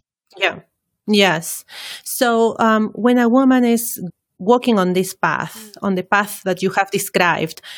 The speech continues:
Speaker 1: of not knowing herself and, um, trying to play by the rules, but at that game they will never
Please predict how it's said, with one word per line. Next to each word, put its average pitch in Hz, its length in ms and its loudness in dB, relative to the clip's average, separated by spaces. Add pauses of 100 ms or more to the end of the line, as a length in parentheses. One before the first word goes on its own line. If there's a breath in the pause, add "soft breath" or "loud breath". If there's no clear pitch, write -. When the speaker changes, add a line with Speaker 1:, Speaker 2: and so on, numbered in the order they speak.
(220 loud breath)
Speaker 1:
of 196 340 2
not 220 260 4
knowing 208 440 2
herself 175 840 -2 (360 loud breath)
and, 175 500 2
um, 170 300 -2 (320)
trying 240 280 2
to 240 80 2
play 226 200 2
by 208 140 2
the 190 120 -2
rules, 185 320 2
but 180 160 -2
at 175 180 -4
that 196 340 0
game 190 260 2
they 180 140 2
will 180 200 2
never 202 240 4